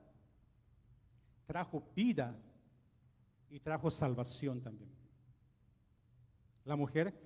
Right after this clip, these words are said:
una mujer despreciada por la sociedad, en una situación de pobreza, de, de gastar todo su dinero buscando su sanidad,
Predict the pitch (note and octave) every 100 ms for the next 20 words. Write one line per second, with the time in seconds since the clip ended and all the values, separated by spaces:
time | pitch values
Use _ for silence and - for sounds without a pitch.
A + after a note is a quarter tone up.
0 | - - F#3 G#3 F#3 G3+ F#3+ F#3+ F3 E3+
1 | F#3+ A#3+ A#3 F#3+ E3+ F3 - D#3+ E3+ -
2 | - - - - _ _ - - _ -
3 | _ _ _ _ _ _ E3 F3 A3 G#3+
4 | G3 F#3+ F#3 E3 - C4 D#4+ A3+ G3+ G3
5 | A3+ A#3+ G3+ E3 - - - - - _
6 | - E3 D#3 G#3 G#3 A#3+ A#3+ G3 E3+ F3+
7 | G#3 G3 - D3 - - G3+ G#3 F3+ D#3+
8 | D#3+ D3+ C#3+ F#3